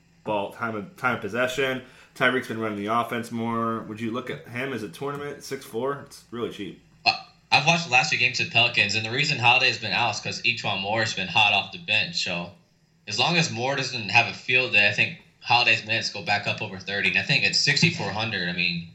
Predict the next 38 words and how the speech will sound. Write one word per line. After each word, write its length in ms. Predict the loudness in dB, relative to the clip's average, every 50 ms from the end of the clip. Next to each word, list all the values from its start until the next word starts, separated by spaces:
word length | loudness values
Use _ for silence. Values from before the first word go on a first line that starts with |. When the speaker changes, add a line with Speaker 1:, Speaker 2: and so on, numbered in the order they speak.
| -20 _ -6
Speaker 2:
you 100 | 0 4
gotta 200 | 4 4 4 4
love 140 | 2 0 0
that 180 | 2 0 0 0
in 40 | -2
tournaments, 480 | -4 -6 -6 -4 -2 -2 -2 0 0 -2
so. 180 | 0 0 0 0
Speaker 1:
Yeah, 160 | 0 0 0
they've 180 | 0 0 0 0
been 120 | 0 -2
playing 280 | 0 0 0 2 2 0
Tyreek 420 | 0 0 2 2 4 2 2 0
at 100 | -2 -4
the 80 | -4 -4
one, 240 | -2 -2 -2 -2 -2
two, 240 | -2 -2 -2 0 -2
and 120 | -2 -2
three. 600 | -4 -2 0 0 2 2 2 0 -2 -4 -6 -12 -12
Um, 460 | -10 -8 -6 -6 -6 -6 -6 -8 -6
definitely 400 | -6 -6 -6 -4 -4 -4 -4 -4
the 140 | -6 -8 -10
dip 340 | -10 -10 -6 -6 -6 -4 -4
in 120 | -6 -4
usage 680 | -4 -4 -4 -4 -4 -4 -4 -4 -6 -8 -12 -12 -14 -18 -20 -20 _ _ _ _ _ _
for 260 | _ -8 -8 -6 -6
Holiday. 560 | -4 -4 -2 -2 -2 -2 -2 -4 -4 -4 -4
He 100 | -4 -6
had 120 | -8 -10 -6
five 220 | -6 -6 -6 -6 -6
turnovers 420 | -8 -8 -6 -4 -4 -4 -6 -8
as 80 | -10 -10
well, 480 | -8 -4 -2 -2 0 0 -2 -4 -6 -8
so 180 | -10 -10 -10 -8
he 60 | -6
hasn't 220 | -8 -8 -8 -8 -10
been 160 | -10 -8 -6
good 220 | -6 -6 -6 -6
there. 400 | -6 -4 -4 -2 -2 -4 -4 -8